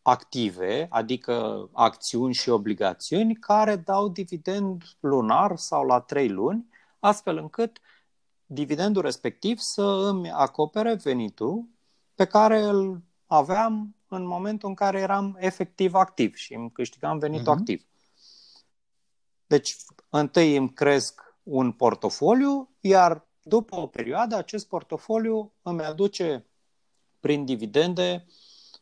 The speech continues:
Speaker 1: bani efectiv activ în, uh, în fiecare lună sau la trei luni, în funcție de cum plătesc, uh, acele companii. Și asta e o metodă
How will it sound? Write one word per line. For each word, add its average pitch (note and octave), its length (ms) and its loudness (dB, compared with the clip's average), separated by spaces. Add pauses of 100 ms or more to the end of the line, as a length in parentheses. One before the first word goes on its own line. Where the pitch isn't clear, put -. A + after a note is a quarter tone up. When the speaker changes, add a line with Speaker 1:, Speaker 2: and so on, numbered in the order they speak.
(1300)
Speaker 1:
bani F3 580 2 (260)
efectiv D#3 720 2
activ C#3+ 540 0
în, C#3+ 280 -4
uh, C3+ 500 -4 (240)
în B2+ 160 2
fiecare B2+ 440 4
lună C#3 340 2
sau C3+ 600 -2
la B2 220 4
trei B2+ 240 -2
luni, B2 280 -4
în G#2+ 60 -10
funcție A#2+ 340 -6
de G#2+ 140 -2
cum A2+ 200 -6
plătesc, G#2+ 540 -2
uh, - 380 -6 (600)
acele G#2+ 760 -2
companii. F#2+ 640 0
Și - 160 0
asta G#3 200 2
e G3+ 40 2
o G3 40 0
metodă F#3+ 640 -4